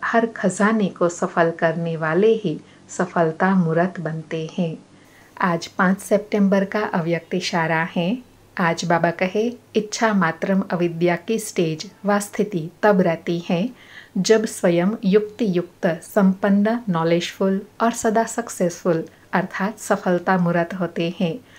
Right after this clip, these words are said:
जो स्वयं सफलता मूर्त नहीं होगा तो वह अनेक आत्माओं के संकल्प को भी सफल नहीं कर सकता। जो संपन्न नहीं, उनकी इच्छाएं जरूर होंगी, क्योंकि संपन्न होने के बाद ही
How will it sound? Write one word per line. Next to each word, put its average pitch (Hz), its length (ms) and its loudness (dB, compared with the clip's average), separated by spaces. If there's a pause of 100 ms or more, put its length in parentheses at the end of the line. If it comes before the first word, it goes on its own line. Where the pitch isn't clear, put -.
(220)
जो 185 320 4
स्वयं 202 520 2
सफलता 190 600 0
मूर्त 202 400 4
नहीं 185 320 0
होगा 165 420 0 (360)
तो 247 120 4
वह 185 340 2 (140)
अनेक 240 360 4
आत्माओं 170 540 0
के 226 220 -2
संकल्प 202 640 0
को 170 120 2
भी 202 160 0
सफल 208 400 -4
नहीं 180 340 -2
कर 175 200 -2
सकता। 165 600 -6 (460)
जो 240 160 4
संपन्न 233 560 2
नहीं, 208 520 0 (120)
उनकी 226 280 2
इच्छाएं 202 760 -2
जरूर 180 340 2
होंगी, 170 520 -2 (360)
क्योंकि 247 300 2
संपन्न 220 600 2
होने 233 420 4
के 240 200 2
बाद 165 340 0
ही 180 260 -2